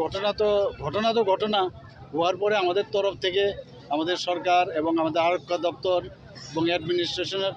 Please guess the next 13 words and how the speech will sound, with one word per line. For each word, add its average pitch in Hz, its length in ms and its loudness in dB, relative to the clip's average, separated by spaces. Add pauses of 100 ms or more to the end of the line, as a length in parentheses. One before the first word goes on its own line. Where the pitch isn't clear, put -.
তরফ 180 260 0
থেকে 185 160 0 (100)
যা 147 180 2
যা 190 160 4
করার 185 240 2
আমরা 180 140 0 (120)
করছি 165 220 -4 (100)
সেখানে 170 280 -2 (680)
নিয়ন্ত্রণে 175 500 2 (480)
আপাতত 160 320 -4 (140)
আছে 156 140 -2 (100)
এখন 165 200 0
অবধি, 165 220 -2